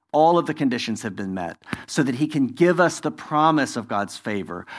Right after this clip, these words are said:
of joy and happiness in him forevermore, of all of the, the spiritual blessings in the heavenly places, that all of his promises become yes because of what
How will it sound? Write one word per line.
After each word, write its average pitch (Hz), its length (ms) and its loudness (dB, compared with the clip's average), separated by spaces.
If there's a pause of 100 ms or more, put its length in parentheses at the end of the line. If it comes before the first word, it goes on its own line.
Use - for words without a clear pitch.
(120)
of 117 180 0
joy 151 540 4
and 110 100 0
happiness 135 720 0
in 147 200 0
him 120 420 0 (200)
forevermore, 139 880 0 (160)
of 120 140 -6 (100)
all 160 440 6
of 135 100 -2
the, 127 160 -2 (160)
the 127 80 -8
spiritual 175 600 2
blessings 131 680 2
in 123 80 0
the 120 60 0
heavenly 143 400 -2
places, 131 640 -6 (180)
that 131 220 -2
all 165 260 6
of 156 80 0
his 156 160 -2
promises 151 540 -2
become 127 400 -2
yes 113 500 0 (260)
because 156 640 2
of 123 220 -6
what 139 240 0